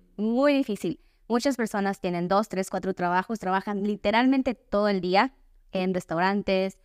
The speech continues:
en zonas de limpieza, en zonas de organización, en muchas cosas que no es malo porque en sí es trabajo, pero eso afecta todo el proceso. Entonces, al estar en esta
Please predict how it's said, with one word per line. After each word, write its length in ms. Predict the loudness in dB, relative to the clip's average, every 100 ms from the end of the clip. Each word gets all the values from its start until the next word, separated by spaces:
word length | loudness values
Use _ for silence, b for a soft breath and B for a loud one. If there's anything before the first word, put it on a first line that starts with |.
| _ _ _
en 240 | -2 -2
zonas 540 | -2 -2 0 0 -2 -8
de 200 | -8 -4
limpieza, 640 | -4 0 0 2 2 4 2
en 100 | 0
zonas 440 | -2 -2 -2 -4 -6
de 340 | -4 -4 -4
organización, 840 | -4 -4 -6 -8 0 2 4 2 -2
en 460 | -4 -4 -4 -4 -2
muchas 320 | -2 0 -2
cosas 280 | -4 -6 -4
que 100 | -2
no 80 | 0
es 100 | 0
malo 240 | 0 0
porque 220 | -2 -4 -4
en 60 |
sí 140 | -2 -2
es 100 | -2
trabajo, 480 | -4 -4 -4 -10 -14 _ _ _ _ 0
pero 240 | 2 4
eso 380 | 2 2 2 2
afecta 720 | 0 -4 -4 -2 -4 -6 -10 _ _ _ _
todo 400 | 0 2 4 2
el 80 | 0
proceso. 560 | -4 -6 -6 -8 -10 -12 _ _ _
Entonces, 640 | -2 0 -2 0 -2 -2 -6
al 520 | -2 0 0 -2 -4 _ _ _ _ _ _ _ _ _ _
estar 300 | 0 4 4
en 120 | 4
esta 460 | 0 4 4 4